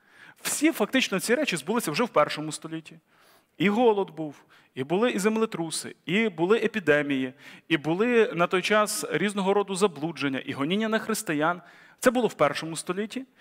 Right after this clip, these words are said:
І, до речі, частина двадцять четвертого розділу, вона присвячена якраз опису, продовженню, що буде в першому столітті. Але ці всі речі відбуваються і зараз, і відбувалися будь-яке століття. Просто беріть, дивіться на історію, і ви бачите, що все це було.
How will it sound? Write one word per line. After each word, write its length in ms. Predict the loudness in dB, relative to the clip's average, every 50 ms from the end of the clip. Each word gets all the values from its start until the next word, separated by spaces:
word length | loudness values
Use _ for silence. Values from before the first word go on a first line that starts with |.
| -20 _ _
І, 80 | 2 4
до 80 | 4
речі, 180 | 4 4 0 -2
частина 420 | -2 -4 -2 0 0 0 0 0
двадцять 280 | -2 -4 -6 -6 -4 -6
четвертого 520 | -6 2 2 2 2 2 0 0 2 2
розділу, 380 | 2 2 -2 -2 -4 -4 -2 -2
вона 160 | 0 0 0
присвячена 600 | 0 0 -2 2 4 2 2 2 0 -2 -2 -2
якраз 280 | -2 0 -2 -4 -4 0
опису, 380 | -2 -2 0 0 -2 -2 -4 -8
продовженню, 600 | -10 _ 0 2 4 4 2 0 0 -4 -6 -6
що 160 | -2 0 -2 0
буде 180 | 0 -2 -6
в 40 | 0
першому 380 | 2 2 2 2 -2 -8 -10 -10
столітті. 400 | -10 -12 -12 -12 -14 -14 -16 -20 _ _ _ _ -20 -20 -20 -18 -18 -18 -18 -4 _
Але 240 | 2 2 4 2 2
ці 160 | 0 0 -2
всі 180 | -2 0 2 2
речі 260 | 2 2 2 0 -2
відбуваються 600 | -2 -4 -2 0 0 0 2 0 0 0 -2 -2 0 0
і 60 | 0
зараз, 580 | 2 2 2 2 2 0 -2 -2 -4 -8 -16 _ _ _ _ _
і 80 | 2 4
відбувалися 640 | 4 2 0 0 2 2 4 4 2 2 2 0
будь-яке 500 | -2 0 0 0 2 2 0 2 2 0
століття. 440 | 0 2 0 0 0 0 0 0 -4
Просто 380 | 2 2 2 2 2 0 -4 -2
беріть, 400 | 0 0 2 2 0 -2 -6 -16 -20 _ _
дивіться 320 | 0 0 0 2 0 -2
на 120 | 0 0 0
історію, 380 | 0 0 0 0 0 0 0 -2
і 60 | 0
ви 100 | 0 2
бачите, 300 | 2 2 2 2 -4 -6
що 140 | -6 -6 -6
все 140 | -6 -6 -6
це 120 | -6 -8
було. 320 | -10 -12 -14 -14 -14 -16